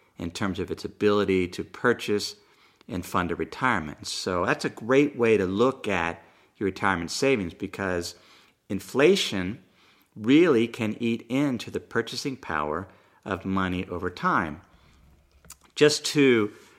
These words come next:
refresh, what is inflation? And I talked about inflation in episode two. Inflation is a measure of how prices increase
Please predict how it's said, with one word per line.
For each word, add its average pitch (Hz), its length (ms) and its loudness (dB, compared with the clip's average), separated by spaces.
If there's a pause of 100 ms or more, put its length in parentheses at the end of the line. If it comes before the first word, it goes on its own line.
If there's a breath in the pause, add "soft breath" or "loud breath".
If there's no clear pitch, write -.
(120)
refresh, 139 720 2
what 139 180 6
is 117 100 2
inflation? 123 560 0
And 101 140 0
I 98 60 0
talked 185 320 -2
about 110 280 0
inflation 95 540 0
in 90 140 -2
episode 87 420 -4
two. 147 360 -2 (580 soft breath)
Inflation 208 840 2
is - 180 -2
a 110 100 0
measure 113 840 0
of 90 180 -2
how 113 360 0 (120)
prices 113 560 -2
increase 90 600 -6